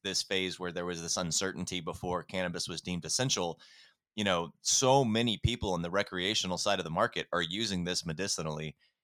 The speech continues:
And to say that there is a medicinal market and a recreational market is sort of a misnomer, don't you think?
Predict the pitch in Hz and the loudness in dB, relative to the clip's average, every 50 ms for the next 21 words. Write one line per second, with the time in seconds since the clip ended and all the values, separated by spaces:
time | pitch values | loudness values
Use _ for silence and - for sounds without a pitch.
0 | _ - 98 95 90 90 87 80 92 82 - - 107 107 95 101 92 - 101 95 | _ 4 6 6 6 4 2 0 -2 0 2 4 4 4 4 0 0 2 2 4
1 | 95 92 95 90 - 92 87 85 85 87 82 76 101 95 - - 98 92 90 90 | 4 4 2 2 0 0 0 0 -2 -2 -4 -4 -4 -4 -2 -2 0 0 2 2
2 | 92 - - 92 82 85 85 87 87 90 87 - 85 82 90 101 101 - 98 90 | 0 0 0 -2 -2 0 0 0 -2 -2 -4 -4 -4 -4 -2 -2 -2 -2 -2 -2
3 | 85 87 87 82 - - 85 82 85 82 - - - 107 95 92 82 85 82 92 | 0 0 0 -2 -2 -4 -4 -4 -4 -4 -4 -4 -2 -4 -4 -4 -4 -4 -4 -2
4 | 110 - - - 80 78 80 78 78 78 85 90 - 82 - 98 101 104 | -2 -2 -2 -2 -2 -4 -4 -6 -6 -6 -6 -6 -6 -6 -4 -4 -4 -4